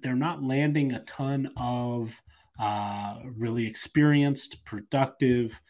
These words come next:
uh, well-established players. You know, there are a handful of guys who've played over fifty percent of their snaps at, at previous stops. One of those is Jalen Jones, who was a high four-star,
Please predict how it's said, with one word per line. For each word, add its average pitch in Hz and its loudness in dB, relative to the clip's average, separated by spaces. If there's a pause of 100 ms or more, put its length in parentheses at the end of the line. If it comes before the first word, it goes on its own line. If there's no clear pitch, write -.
(240)
uh, 104 -4
well-established 117 -2 (440)
players. - -12 (300)
You 104 -14
know, 101 -12
there 107 -8
are 113 -2
a - -6
handful 131 2
of 127 2
guys 127 4
who've 131 0
played 160 4 (300)
over 131 6
fifty 123 -2
percent 113 -6
of 107 -4
their 107 -6
snaps 101 -2
at, 98 -10
at 107 -10
previous 104 -6
stops. - -8
One 104 -10
of 101 -10
those 110 -4
is 107 -4
Jalen 123 4
Jones, 139 6
who 110 -2
was 101 -8
a - -8
high 113 -6
four-star, 123 -4